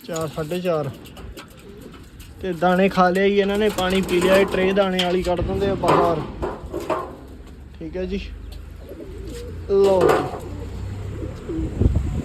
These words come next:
ਤੇ ਬਾਕੀ ਇੱਧਰ ਵਾਲਿਆਂ ਨੂੰ ਵੀ ਦਾਣਾ ਪਾਣੀ ਪਾ ਤੇ ਆਏ। ਓਕੇ ਆ ਰਿਪੋਰਟ ਇਹਨਾਂ ਦੀ ਵੀ।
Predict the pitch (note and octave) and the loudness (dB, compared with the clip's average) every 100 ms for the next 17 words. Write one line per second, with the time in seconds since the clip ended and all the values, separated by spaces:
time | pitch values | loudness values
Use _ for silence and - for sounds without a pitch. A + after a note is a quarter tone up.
0 | - F#3+ F#3 F#3+ - G#3 G#3+ G#3+ F#3+ F3+ | -4 -2 4 2 2 0 2 2 2 0
1 | - - - - - - - - - - | -2 -2 -4 -8 -10 -8 -4 -4 -4 -4
2 | F3+ - G#3+ G#3+ G#3+ G#3+ G#3 G#3 G3 G3 | -2 2 4 4 4 4 2 2 2 4
3 | G3 F#3+ G3 F#3+ F#3+ F#3 F#3 G3 G3+ G3 | 4 2 0 2 2 0 0 0 0 -4
4 | - - - - - - - - - - | -8 -14 -12 -8 -4 -4 -4 -8 -10 -6
5 | F3 - F#3+ F#3+ F#3+ F3 F#3 F3+ F#3 G3 | -6 -4 -2 2 2 2 0 2 0 0
6 | G3 G#3 G#3 | 0 0 0